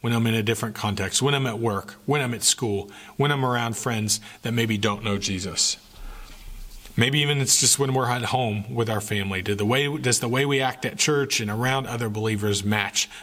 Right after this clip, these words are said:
those other situations? Because Jesus cares much more about our heart's attitude and the way that we live than just the words that we say. And don't get me wrong,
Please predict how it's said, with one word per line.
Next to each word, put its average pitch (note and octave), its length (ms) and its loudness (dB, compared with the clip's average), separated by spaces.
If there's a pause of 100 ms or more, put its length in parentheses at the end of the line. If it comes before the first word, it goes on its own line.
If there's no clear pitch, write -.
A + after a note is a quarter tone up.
those G#2+ 180 2
other G#2 200 2
situations? G2+ 1000 -2 (920)
Because C3 260 2
Jesus F#3 320 4
cares E3 280 2
much D#3 280 2
more D3 240 2
about A#2+ 240 -2
our G2 120 -2
heart's C#3 360 0
attitude C3 540 0
and A2+ 120 0
the A2 60 0
way A2 140 2
that G#2+ 120 0
we G#2 120 -2
live A2 480 0 (320)
than G#2+ 180 2
just - 340 4
the G#2 80 -4
words G2+ 600 2 (280)
that G#2+ 160 0
we G2+ 120 -2
say. G#2 420 0 (1500)
And - 100 2
don't F#3 160 4
get G3 140 2
me C#3+ 100 2
wrong, C3 480 0